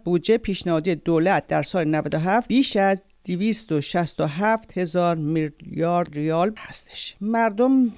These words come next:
به خیابان ریختند برای حداقل حقوقشون. جناب سنمراد، متاسفانه غیر از این خبرهایی که ما می‌شنویم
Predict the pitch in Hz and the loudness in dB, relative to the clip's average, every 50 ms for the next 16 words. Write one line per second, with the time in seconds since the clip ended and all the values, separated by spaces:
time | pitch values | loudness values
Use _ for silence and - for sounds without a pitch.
0 | - - - - - 196 202 - - 208 196 180 170 190 214 226 226 214 - - | -10 -16 -12 -4 -2 -2 -2 0 2 2 2 2 2 2 2 2 0 -2 -2 0
1 | 208 208 202 202 185 - 175 165 175 185 196 196 202 196 196 196 196 196 180 156 | 0 0 0 0 0 0 0 2 2 0 0 0 0 2 2 2 2 0 0 0
2 | 175 165 156 - 160 156 156 160 156 147 139 151 151 147 143 143 - - - - | -2 -4 -2 -2 -2 -2 0 0 -2 -2 -2 -2 -4 -2 -4 -6 -6 -6 -8 -10
3 | 147 - - 180 202 208 196 208 214 214 208 208 202 - 220 214 214 208 202 208 | -8 -4 -2 0 0 2 2 2 4 4 2 2 0 0 0 0 0 0 0 2
4 | 208 208 196 196 208 226 - 233 214 208 - - 202 - 208 190 196 208 214 226 | 2 2 0 0 -2 -2 0 0 0 0 0 -2 -4 -2 -2 0 0 2 2 2
5 | 226 233 208 - - 175 196 208 214 208 202 208 208 196 - 202 180 - - - | 2 2 0 0 0 0 2 2 4 4 4 2 2 0 -2 -4 -6 -6 -6 -6
6 | 202 208 214 208 208 208 202 196 202 202 196 175 - - - 185 175 185 175 165 | -4 -2 -2 -2 -2 -2 0 0 0 0 0 -2 -4 -4 -2 0 2 2 2 0
7 | 190 196 - - 190 190 185 190 185 - 202 185 175 190 202 202 202 208 202 | 0 -2 -2 -2 -2 -2 -2 -2 -2 -2 -2 -2 0 0 0 0 0 0 -2